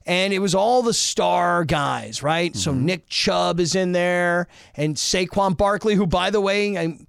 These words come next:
Speaker 1: signs today. Like, all this story about, oh, these running backs are gonna strike.
Speaker 2: He signed the tender, right.
Speaker 1: Did you even see what the numbers were?
Speaker 2: I think it's ten point six is what he got.
Speaker 1: But did you see that he's gotta earn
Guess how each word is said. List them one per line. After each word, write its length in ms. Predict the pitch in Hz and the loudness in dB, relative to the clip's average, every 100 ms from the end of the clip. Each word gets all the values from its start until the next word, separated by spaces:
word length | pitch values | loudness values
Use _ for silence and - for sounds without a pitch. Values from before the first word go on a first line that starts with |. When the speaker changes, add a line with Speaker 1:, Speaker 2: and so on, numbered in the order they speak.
| _ 160 131 _ | _ -8 -8 _
Speaker 1:
signs 680 | - - 185 220 240 233 - | -4 -2 0 0 0 0 0
today. 400 | 226 220 180 143 | 0 2 2 0
Like, 120 | 143 | 0
all 240 | 190 254 | 2 2
this 200 | 285 277 | 2 0
story 440 | - - 247 240 233 | 0 2 4 4 4
about, 500 | 208 202 202 240 240 | 4 2 2 2 2
oh, 20 | |
these 200 | 226 175 | 0 0
running 280 | 226 247 233 | 0 0 0
backs 340 | 226 226 - | 0 -2 -2
are 20 | |
gonna 140 | 190 165 | -2 -2
strike. 460 | - - 214 220 | -4 -2 -2 0
Speaker 2:
He 60 | - | 0
signed 320 | - 202 190 | 0 0 0
the 40 | 160 | 0
tender, 360 | 170 120 90 | -2 -2 -2
right. 220 | 90 90 - _ _ _ _ _ - _ _ _ _ _ - | -2 -2 -6 _ _ _ _ _ -20 _ _ _ _ _ -4
Speaker 1:
Did 120 | 208 | 0
you 80 | 370 | 2
even 160 | 349 | 2
see 200 | 208 - | 0 0
what 100 | 214 | 0
the 80 | 180 | 2
numbers 380 | 160 156 160 147 | 2 2 0 0
were? 240 | 160 160 160 | 0 0 -2
Speaker 2:
I 60 | 120 | -2
think 160 | 147 | -2
it's 120 | 143 | -2
ten 200 | - 151 | -2 -4
point 220 | 131 135 104 | -2 -2 -2
six 300 | - 113 101 | -2 -2 -4
is 80 | |
what 100 | 95 | -4
he 60 | 90 | -4
got. 220 | 92 78 - | -4 -8 -6
Speaker 1:
But 200 | 151 190 | -4 -2
did 160 | 208 | -2
you 80 | 190 | -2
see 380 | 208 - 269 254 | -2 0 0 -2
that 200 | 190 196 | 0 -2
he's 160 | 196 156 | 0 0
gotta 300 | 190 185 170 - | 0 0 -2 -2
earn 480 | 202 196 170 151 | 0 2 0 -2